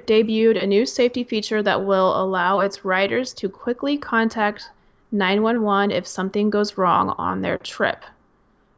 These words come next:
The new emer-, emergency feature for the taxi service had been announced in April as part of a new safety center menu on the application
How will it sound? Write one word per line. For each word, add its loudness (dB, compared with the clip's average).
The -2
new 4
emer-, -2
emergency -2
feature 0
for -6
the 0
taxi -4
service -8
had -4
been -6
announced -2
in -6
April -2
as 0
part -4
of -4
a -2
new 2
safety 0
center -2
menu 0
on 0
the 2
application -4